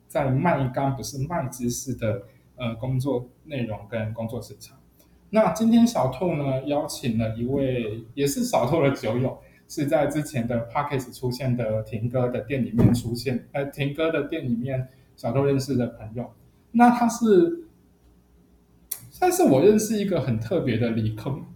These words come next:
理工男吧，他就是也很理性，而且他的理性当中带一点感性，我觉得是很有趣的。那今天小透呢，邀请了，呃，就邀请了他来跟大家聊聊。那我们欢迎今天的来宾宇哥。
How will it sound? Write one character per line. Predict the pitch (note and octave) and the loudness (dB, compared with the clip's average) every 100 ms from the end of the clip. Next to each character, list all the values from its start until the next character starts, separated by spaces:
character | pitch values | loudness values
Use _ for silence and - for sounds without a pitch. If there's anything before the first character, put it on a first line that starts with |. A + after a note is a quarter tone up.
| - | -20
理 | B2+ G#2+ - | -12 -12 -6
工 | C#3+ D3+ | -6 -4
男 | A2+ A#2 | -6 -8
吧， | A2 G#2+ | -10 -4
他 | |
就 | E3 G3 | -2 0
是 | G3 | 0
也 | C3+ G#2+ | 0 0
很 | B2 B2+ | 0 2
理 | C4+ | 0
性， | - - C3 | -4 -12 -8
而 | C#3+ | 0
且 | E3 A#2 | 0 0
他 | - F3+ | -2 0
的 | D#3+ B2+ - - | 0 0 -4 -8
理 | A#2 A2+ | -4 -4
性 | D#3+ | -6
当 | D3+ C#3+ | -6 -4
中 | C#3+ C3 | -2 -2
带 | C3 A#2+ | 0 -2
一 | |
点 | A#2 A2 | -2 -8
感 | A2 | -8
性， | - B2 | -10 -10
我 | A2 | -6
觉 | B2+ | -6
得 | |
是 | B2+ | -4
很 | A#2 - | -8 -10
有 | A2 - | -18 -16
趣 | - - | -18 -20
的。 | - _ _ - - - | -20 _ _ -14 -14 -4
那 | G#3 G3+ | 0 2
今 | G3+ | 4
天 | G#3+ A3 | 6 6
小 | E3+ C#3 | 4 0
透 | F#3+ | 2
呢， | F3 D3+ | 2 2
邀 | D#3 D#3+ | 4 2
请 | - B2 A#2 | 2 -2 -2
了， | A#2 A#2 - | -4 -6 -2
呃， | B2 | -2
就 | A#2+ D3 | 0 4
邀 | D3 | 4
请 | D#3 - A#2 | 4 0 0
了 | A2 A2 G2 G2+ - _ - | 2 2 2 -4 -14 _ -10
他 | C3+ C3+ C#3 | -2 0 0
来 | A2+ A2 | 0 -2
跟 | A2+ A2 | -2 -2
大 | A#2 A2 | 0 0
家 | A2+ A2+ | 0 0
聊 | G#2+ G#2+ | 0 2
聊。 | A2+ G2+ - - _ | 0 0 -4 -20 _
那 | - A#2+ | -4 -2
我 | |
们 | A2 G#2 | -2 -2
欢 | C3+ B2+ | 0 0
迎 | |
今 | C3+ | 2
天 | C3 | 2
的 | C3 | 4
来 | B2 A2 | 4 2
宾 | A2 B2 C3 | 2 0 -2
宇 | A#2 | -2
哥。 | C#3 | 4